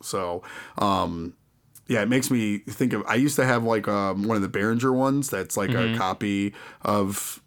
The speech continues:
Speaker 1: I think, a small clone, and, or small stone, small stone,
Speaker 2: Mm-hmm.
Speaker 1: right? That's the phaser. I can't remember which one's which,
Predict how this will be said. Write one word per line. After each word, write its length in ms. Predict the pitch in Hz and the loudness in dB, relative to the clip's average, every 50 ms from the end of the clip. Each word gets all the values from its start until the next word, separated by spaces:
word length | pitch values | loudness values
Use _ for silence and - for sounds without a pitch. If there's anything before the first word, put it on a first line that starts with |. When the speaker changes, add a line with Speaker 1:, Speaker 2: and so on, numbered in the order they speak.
| _ - - | _ -4 -4
Speaker 1:
I 80 | 98 | -2
think, 160 | 92 110 98 | -2 -2 -2
a 80 | 98 101 | -2 -2
small 300 | - - 117 104 104 104 | -2 0 0 2 2 2
clone, 380 | - - 113 113 113 117 120 120 - - - - - _ | 0 0 2 2 2 2 0 -2 -6 -14 -20 -20 -8 _
and, 500 | - 110 107 101 98 95 95 92 92 90 - - - - - - - - _ _ | 0 2 2 2 2 0 -2 -2 -4 -6 -8 -14 -20 -20 -20 -20 -20 -20 _ _
or 140 | - 131 123 | 0 2 2
small 260 | 120 - 143 135 131 | 2 4 4 4 4
stone, 420 | 123 - - 131 131 135 147 156 143 | 4 4 2 4 4 4 2 0 -2
small 260 | - - 143 123 131 | -2 -2 0 0 0
stone, 360 | 123 - 135 127 135 147 151 | 0 2 2 2 2 2 2
Speaker 2:
Mm-hmm. 80 | 139 139 | 2 0
Speaker 1:
right? 200 | 127 131 135 131 | 0 0 0 0
That's 200 | 110 113 110 - | -2 -4 -2 -2
the 340 | - 113 113 113 113 113 120 | 0 0 2 2 0 -2 -4
phaser. 340 | - - 113 120 120 127 127 117 | -6 -2 -2 0 0 0 0 -2
I 80 | 104 | -2
can't 160 | - 107 90 | -4 -4 -4
remember 260 | 85 87 90 87 87 87 | -4 -6 -6 -4 -4 -4
which 160 | 87 - - | -6 -6 -8
one's 160 | 90 87 82 | -8 -6 -6
which, 240 | 87 85 - - | -6 -6 -8 -10